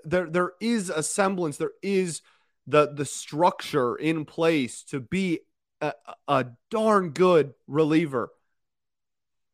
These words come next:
And this season has just been really rough, uh, on the command. There was zero steps forward taken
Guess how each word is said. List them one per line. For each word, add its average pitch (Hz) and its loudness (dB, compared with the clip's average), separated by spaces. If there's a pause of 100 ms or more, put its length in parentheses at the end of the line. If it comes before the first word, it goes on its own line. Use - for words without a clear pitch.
(540)
And 147 2 (1700)
this 170 0
season 165 -4
has 139 -4
just 151 -2
been 123 -2 (420)
really 165 4
rough, 135 2
uh, - -6
on 127 -2
the 117 -6
command. 110 -6
There 139 2
was 143 0 (360)
zero 135 2 (1160)
steps - 2
forward 143 4
taken 123 -2